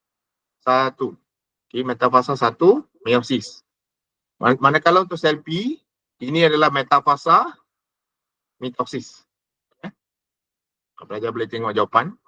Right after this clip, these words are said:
Kita tengok sini. Ha, jawapannya adalah untuk sel P metafasa,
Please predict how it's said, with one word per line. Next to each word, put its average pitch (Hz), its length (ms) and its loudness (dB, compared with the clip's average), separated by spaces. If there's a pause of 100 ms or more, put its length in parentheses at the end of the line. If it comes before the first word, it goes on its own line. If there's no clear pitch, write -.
(1600)
Kita - 80 -16
tengok 110 160 -4
sini. 110 240 -10 (480)
Ha, - 160 -16
jawapannya 131 480 2
adalah 156 320 2 (960)
untuk 127 160 -10
sel 139 160 4
P 180 160 -6
metafasa, 131 800 2